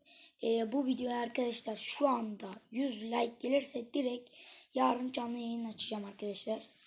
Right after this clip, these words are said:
Yarın canlı yayın açarım yüz like gelirse.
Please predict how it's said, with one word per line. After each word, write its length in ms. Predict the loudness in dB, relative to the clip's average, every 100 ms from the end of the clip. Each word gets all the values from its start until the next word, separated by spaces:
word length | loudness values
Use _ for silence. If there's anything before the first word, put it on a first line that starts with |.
| -20 _ -20 -20 0
Yarın 360 | 4 4 4 2
canlı 280 | 2 4 4
yayın 220 | 4 2
açarım 400 | 2 2 2 -2
yüz 360 | -2 -2 0
like 220 | 0 -2 -2
gelirse. 540 | -2 -2 -4 -6 -8